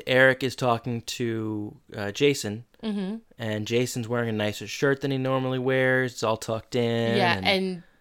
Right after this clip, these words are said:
Speaker 2: Eric is dressed for basketball.
Speaker 1: Mm-hmm.
Speaker 2: It
Speaker 1: And
Speaker 2: is
Speaker 1: Eric,
Speaker 2: Thursday.
Speaker 1: it's Thursday. It's basketball day.
Speaker 2: And
Speaker 1: We've went through so many Thursdays this episode.
Speaker 2: I know,
Speaker 1: <laughs>
Speaker 2: so many Thursdays.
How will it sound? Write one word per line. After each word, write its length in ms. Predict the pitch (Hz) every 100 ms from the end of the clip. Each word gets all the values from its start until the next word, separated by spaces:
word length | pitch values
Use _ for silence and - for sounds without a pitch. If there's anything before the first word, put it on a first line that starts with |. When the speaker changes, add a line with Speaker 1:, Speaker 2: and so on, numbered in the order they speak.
| _ -
Speaker 2:
Eric 420 | 240 254 247 196
is 180 | 190 170
dressed 320 | - 165 160
for 60 | 165
basketball. 760 | 165 160 160 - 170 175 - 120
Speaker 1:
Mm-hmm. 340 | 107 113 127
Speaker 2:
It 0 | 175
Speaker 1:
And 80 |
Speaker 2:
is 180 | 180 185 -
Speaker 1:
Eric, 120 | -
Speaker 2:
Thursday. 300 | - - -
Speaker 1:
it's 140 | 113
Thursday. 380 | - 143 175 113
It's 100 | 104
basketball 440 | - 151 - 123 110
day. 260 | 110 - - _ _ _ _
Speaker 2:
And 260 | 165 156 151
Speaker 1:
We've 160 | 196
went 140 | 143 139
through 100 | 110
so 240 | - 123
many 140 | 147 120
Thursdays 480 | 110 107 127 147
this 160 | 147 143
episode. 420 | 165 160 180 175
Speaker 2:
I 120 | 175 180
know, 420 | 180 233 233 185
Speaker 1:
<laughs> 20 |
Speaker 2:
so 360 | - 156 233 262
many 220 | 226 180
Thursdays. 680 | 196 190 190 - - -